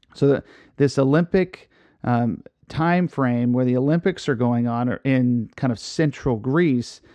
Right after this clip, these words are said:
There's also the spiritual festival going on.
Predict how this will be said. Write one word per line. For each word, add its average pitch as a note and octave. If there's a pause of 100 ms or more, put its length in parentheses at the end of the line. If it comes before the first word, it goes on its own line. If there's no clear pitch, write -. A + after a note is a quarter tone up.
(280)
There's B2+
also C3+
the A2
spiritual F#3
festival B2
going A#2+
on. A2+